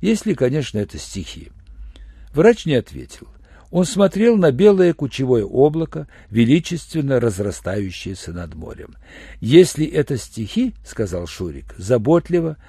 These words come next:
боясь столкнуть врача в пропасть еще более глубокой депрессии, —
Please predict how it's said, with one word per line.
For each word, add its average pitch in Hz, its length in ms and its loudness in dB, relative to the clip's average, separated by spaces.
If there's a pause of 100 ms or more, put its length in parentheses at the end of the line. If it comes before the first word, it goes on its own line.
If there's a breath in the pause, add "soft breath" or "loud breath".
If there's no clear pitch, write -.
(140 soft breath)
боясь 117 360 2
столкнуть 120 520 -2
врача 117 380 -2
в - 60 -12
пропасть 117 520 -2
еще 123 320 0
более 113 320 0
глубокой 104 560 -4
депрессии, — 92 680 -12